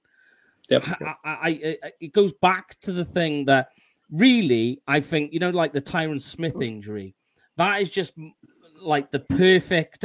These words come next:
Speaker 2: um, like, uh, you know, the, the perfect exclamation point on all of this, of that they had no plan for the offensive line,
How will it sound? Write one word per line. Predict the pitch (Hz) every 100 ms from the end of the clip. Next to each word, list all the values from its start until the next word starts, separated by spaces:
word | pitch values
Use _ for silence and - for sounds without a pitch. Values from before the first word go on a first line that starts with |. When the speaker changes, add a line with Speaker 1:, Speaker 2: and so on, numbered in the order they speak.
| -
Speaker 2:
um, | 135 127 127 123 123 123 123 127 - - _ _ _ -
like, | 135 120 - -
uh, | 127 123 117 113 113 107 -
you | 131
know, | 120 117
the, | 135 139
the | 139
perfect | - 143 175 175 - -
exclamation | 151 - - 160 151 147 139 147 135
point | 135 120 120
on | 120
all | 117
of | 117
this, | 113 127
of | 113
that | 131 123 _ _ -
they | 143
had | - 165 156 135
no | 139
plan | 131 151 127 117
for | 120
the | 113
offensive | 107 113 101 107 104
line, | 95 90